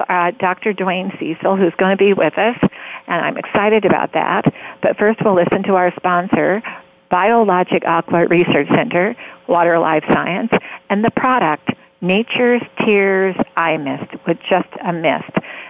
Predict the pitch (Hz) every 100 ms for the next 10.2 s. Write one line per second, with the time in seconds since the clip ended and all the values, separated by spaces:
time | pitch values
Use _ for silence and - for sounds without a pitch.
0 | - - - 175 202 - 196 175 170 175
1 | 175 185 202 196 202 190 190 190 - 165
2 | - 202 185 175 180 165 - - - 233
3 | 220 226 226 - - - - - - -
4 | 190 - - 254 277 240 214 214 - _
5 | 180 - 180 - 196 185 196 185 180 180
6 | 180 - - - 170 160 - 180 175 -
7 | 180 175 175 165 170 - 185 170 180 180
8 | 175 165 156 160 175 214 190 156 123 175
9 | - - - - 226 - 262 262 208 190
10 | 196 185